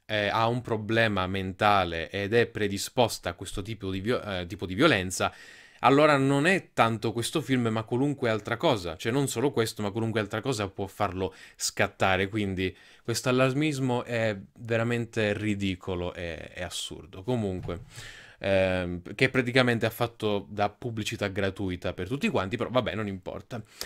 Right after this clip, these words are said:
Questo film viene considerato da molte persone un capolavoro. Ehm, io no, io non posso considerarlo, mm,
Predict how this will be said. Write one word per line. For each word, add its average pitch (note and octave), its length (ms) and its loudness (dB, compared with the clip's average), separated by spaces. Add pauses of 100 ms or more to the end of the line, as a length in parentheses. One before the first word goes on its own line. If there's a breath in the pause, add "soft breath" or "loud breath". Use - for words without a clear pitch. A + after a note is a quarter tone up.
(280 loud breath)
Questo F#3 240 0
film C3+ 440 4 (200)
viene D3+ 280 4
considerato C3+ 720 2
da A2 320 2
molte B2 540 2
persone D#2+ 720 -4 (440)
un C3 140 -2
capolavoro. F2+ 840 -4 (880 soft breath)
Ehm, A2+ 880 4
io E3 420 4
no, A2 380 0 (220)
io C#3+ 460 4
non C#3+ 480 0
posso B2+ 380 0
considerarlo, G#2 1200 0
mm, E2 180 -10